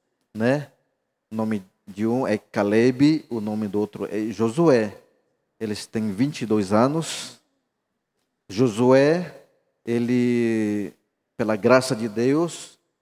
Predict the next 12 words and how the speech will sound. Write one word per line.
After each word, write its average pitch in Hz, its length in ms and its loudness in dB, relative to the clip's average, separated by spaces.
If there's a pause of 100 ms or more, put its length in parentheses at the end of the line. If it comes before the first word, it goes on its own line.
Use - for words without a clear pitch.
(120)
ele 120 160 -4
ingressou 123 640 0
início 139 460 -2
desse 131 360 -4
ano 139 460 -2 (360)
na 123 260 0
ufscar 123 800 0 (420)
e 120 180 -2
ele 127 260 0
mora 123 360 2
em 120 80 -4
Sorocaba 117 840 0